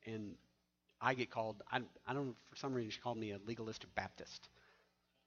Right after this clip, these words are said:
I'm not sure where that comes from. But this is what Ed Stetzer said in an article in the U S A Today. "Christianity isn't dying, and no research says it is. The statistics about Christians in America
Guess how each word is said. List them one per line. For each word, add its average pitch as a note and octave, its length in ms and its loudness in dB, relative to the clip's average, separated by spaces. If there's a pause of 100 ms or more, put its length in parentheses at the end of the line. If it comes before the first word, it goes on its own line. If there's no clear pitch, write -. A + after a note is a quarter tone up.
(260)
I'm C3+ 80 4
not C#3+ 160 8
sure D3 120 2
where C3 120 4
that A#2 160 4
comes B2+ 160 0
from. F2 180 -6 (380)
But C#3+ 180 12 (1900)
this G3 160 12
is G#3 100 6
what F#3 160 12
Ed F3 160 12
Stetzer F3 340 10
said D3+ 220 8
in C#3+ 80 8
an C3+ 100 10
article C#3+ 340 12
in C3+ 60 4
the C3 80 4
U C#3 140 8
S C#3 140 8
A C#3 100 8
Today. A#2+ 360 6 (340)
"Christianity B3+ 640 12
isn't F#3 320 12
dying, F3+ 460 12
and D#3+ 140 8
no F3 120 12
research G#3 460 8
says F3+ 300 12
it E3 140 6
is. E3+ 540 8 (640)
The E3 80 6
statistics - 600 10
about F3+ 260 12
Christians G3+ 520 8
in D#3 140 4
America D3+ 640 10